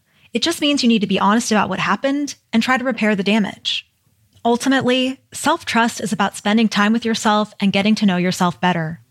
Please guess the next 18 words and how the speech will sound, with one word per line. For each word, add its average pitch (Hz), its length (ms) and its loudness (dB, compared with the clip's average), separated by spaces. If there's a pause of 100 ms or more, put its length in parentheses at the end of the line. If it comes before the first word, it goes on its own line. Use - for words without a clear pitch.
(480)
You 214 120 2
have 254 240 2
to 262 120 -4
explore 214 500 -2
and 208 140 0
unlock 202 640 2
what 202 140 -4
you 190 100 -2
like 196 240 0
and 202 100 2
dislike, 214 600 -2 (300)
what 220 120 -4
you 214 80 2
do 208 220 2
and 214 100 6
do 185 80 -2
not 190 320 0
want, 226 460 0